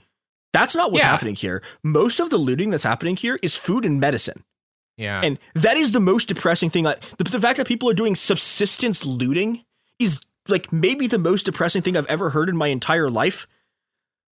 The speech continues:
Speaker 1: Like,
Speaker 2: Yeah.
Speaker 1: I, I, I,
Speaker 2: Subsistence
Speaker 1: like,
Speaker 2: looting
Speaker 1: Jesus
Speaker 2: is a bleak
Speaker 1: Christ.
Speaker 2: concept.
Speaker 1: Oh, God.
Speaker 2: Yeah. I mean,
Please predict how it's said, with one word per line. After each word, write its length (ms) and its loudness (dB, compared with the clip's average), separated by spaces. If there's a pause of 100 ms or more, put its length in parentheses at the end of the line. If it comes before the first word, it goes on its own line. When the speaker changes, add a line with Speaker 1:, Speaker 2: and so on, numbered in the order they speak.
(520)
Speaker 1:
Like, 300 2
Speaker 2:
Yeah. 480 0 (240)
Speaker 1:
I, 140 2
I, 20 2 (180)
I, 120 4
Speaker 2:
Subsistence 600 0
Speaker 1:
like, 100 0
Speaker 2:
looting 200 2
Speaker 1:
Jesus 400 2
Speaker 2:
is 60 2
a 20 0
bleak 140 -2
Speaker 1:
Christ. 580 0
Speaker 2:
concept. 360 -4 (960)
Speaker 1:
Oh, 360 2
God. 420 0 (680)
Speaker 2:
Yeah. 360 0 (560)
I 100 0
mean, 300 -4